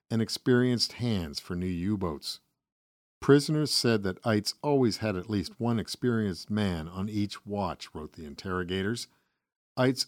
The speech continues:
apparent favor with the B D U, that's the U-boat headquarters,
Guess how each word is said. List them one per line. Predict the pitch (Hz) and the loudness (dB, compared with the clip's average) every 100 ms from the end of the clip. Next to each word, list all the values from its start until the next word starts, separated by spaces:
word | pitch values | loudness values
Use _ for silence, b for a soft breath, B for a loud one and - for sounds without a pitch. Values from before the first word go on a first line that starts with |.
| - | -8
apparent | 113 - 131 123 127 - | -12 -4 0 0 0 -8
favor | - 123 113 87 | -2 0 0 -2
with | 82 95 | -8 -10
the | 85 | -8
B | 78 110 | -2 0
D | 101 | 0
U, | 90 104 101 67 | 0 0 -2 -4
that's | 78 80 - | -10 -10 -10
the | 80 | -10
U-boat | 87 90 87 80 | -8 -8 -8 -8
headquarters, | 95 95 - 85 80 98 - | -6 -6 -8 -12 -8 -10 -10